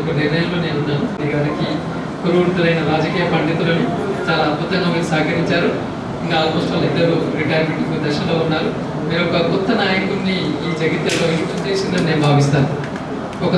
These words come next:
తరం అయిపోయింది, ఇంకొక తరానికి నాలాంటి వారికి మీరు నాంది పలుకుతున్నారని చెప్పేసి నేను తప్పకుండా భావిస్తాను.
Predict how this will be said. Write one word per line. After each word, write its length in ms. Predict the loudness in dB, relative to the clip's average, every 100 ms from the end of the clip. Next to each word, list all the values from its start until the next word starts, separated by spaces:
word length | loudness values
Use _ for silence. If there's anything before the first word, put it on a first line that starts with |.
| 2
తరం 240 | 4 4 4
అయిపోయింది, 420 | 4 4 4 4 2 0 -4 -4 -2
ఇంకొక 260 | 2 2 2 2
తరానికి 500 | 2 4 2 2 2 2 2
నాలాంటి 320 | 2 2 2 2
వారికి 240 | 2 2 2
మీరు 140 | 2 2 2
నాంది 280 | 2 4 4 4
పలుకుతున్నారని 600 | 4 2 2 2 2 2
చెప్పేసి 300 | 2 0 0 -2
నేను 120 | 0 0
తప్పకుండా 380 | 0 -2 -2 0 2
భావిస్తాను. 420 | 2 0 0